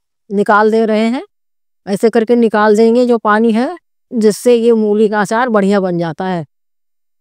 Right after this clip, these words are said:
ये पानी रहता है जिसमें महक आती है। इसके बाद हम इसको ले जाएंगे ऊपर छत पे, दो घंटे धूप में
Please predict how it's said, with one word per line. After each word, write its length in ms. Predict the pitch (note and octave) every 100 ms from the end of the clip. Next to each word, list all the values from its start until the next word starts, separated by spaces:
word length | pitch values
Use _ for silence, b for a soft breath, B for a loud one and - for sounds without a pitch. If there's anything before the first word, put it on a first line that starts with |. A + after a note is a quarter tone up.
| _ G3+
ये 140 | G#3
पानी 360 | - G#3+ A3+ B3
रहता 280 | A#3 A#3
है 80 | B3+
जिसमें 260 | B3 A3+ A3+
महक 360 | G#3+ F#3 F#3
आती 280 | F3 - F3+
है। 120 | F3 D#3+ _ _ _ _
इसके 300 | A3 - A#3+
बाद 260 | A3 G#3+ A3
हम 340 | G#3 A#3+ C#4+ - _ _ -
इसको 400 | F#3+ - C#4 - _ _ _ _ _ G3
ले 160 | G#3+
जाएंगे 440 | A3 G#3+ A#3+ C#4+ E4+
ऊपर 360 | D4 A3 B3+
छत 240 | G#3 G#3 - -
पे, 100 | B3+
दो 240 | A3 A#3
घंटे 360 | G3+ G#3 G#3+ A3+
धूप 240 | G3 G3+ A3
में 160 | B3+